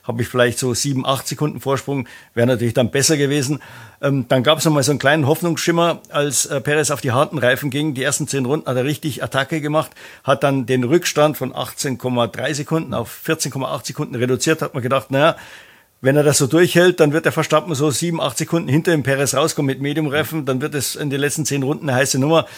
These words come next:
Aber dann hat Perez, äh, Entschuldigung, Verstappen, der dann gemerkt hat, "Die Reifen halten mir bis zu der Runde, wo ich fahren will", das war fünfundvierzig, äh, hat, hat er dann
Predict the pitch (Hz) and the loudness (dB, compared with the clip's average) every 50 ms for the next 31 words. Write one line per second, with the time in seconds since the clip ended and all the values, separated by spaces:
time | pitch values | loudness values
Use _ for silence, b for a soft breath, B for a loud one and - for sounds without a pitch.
0 | B B B - 127 127 127 143 143 143 - - 139 139 147 156 151 - - - | B B B 2 4 6 6 6 4 4 2 2 2 2 4 4 2 2 0 -2
1 | - - 147 135 135 131 - - - 147 147 143 120 - 120 113 - 131 135 - | 0 2 2 4 4 2 0 -2 -4 -2 -2 -2 -2 -2 -4 -2 0 0 -2 0
2 | 156 156 139 110 B B B B B B B B B 135 139 131 143 139 135 135 | -2 -4 -6 -6 B B B B B B B B B 4 4 4 4 2 2 4
3 | 139 156 165 156 - 135 110 127 120 123 139 139 - 127 110 127 165 160 - 143 | 4 4 4 4 2 0 0 0 2 2 2 2 2 0 2 2 0 0 0 -2
4 | 127 - - 127 - - - 139 113 127 135 139 135 135 131 127 113 120 127 110 | -2 -2 -2 -2 -4 -4 -4 -4 0 0 2 2 2 2 2 2 0 0 0 0
5 | - 131 131 143 139 113 113 117 117 104 113 110 - 117 107 - - 143 135 131 | 0 2 2 2 0 0 0 -2 -2 -2 -4 -4 -4 -4 -4 -2 -2 -2 -2 -2
6 | 117 - 143 143 - - 131 127 - - B B B B B B 135 131 131 110 | -2 -2 -2 -4 -4 -4 -6 -6 -8 -12 B B B B B B 4 4 4 2
7 | - - - - 127 131 131 - 107 127 127 139 127 117 131 131 131 127 | -2 -10 -6 -2 -2 -2 -2 -4 -4 -2 0 0 2 2 0 0 0 -4